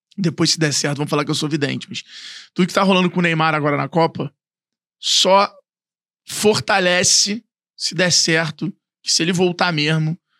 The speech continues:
ele vai destruir, meu irmão. Ele vai acab-, vai brincar. Porque é nesses momentos que você vai além do limite, que você extrapola o teu limite, que você conhece um novo limite.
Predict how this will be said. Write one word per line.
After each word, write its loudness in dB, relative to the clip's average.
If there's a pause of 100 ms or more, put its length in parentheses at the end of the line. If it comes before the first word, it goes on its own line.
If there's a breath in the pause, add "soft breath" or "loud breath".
(280)
ele -4
vai -4 (400)
destruir, -2
meu -6
irmão. -10
Ele -6
vai 0
acab-, -6 (120)
vai 0
brincar. 0 (460 loud breath)
Porque 2
é 4
nesses 2
momentos 4
que -4
você 2
vai 0
além 0
do 0
limite, 0
que -14
você -2
extrapola 0
o -4
teu -2
limite, -2
que -16
você -4 (120)
conhece 0
um -2
novo -2
limite. -6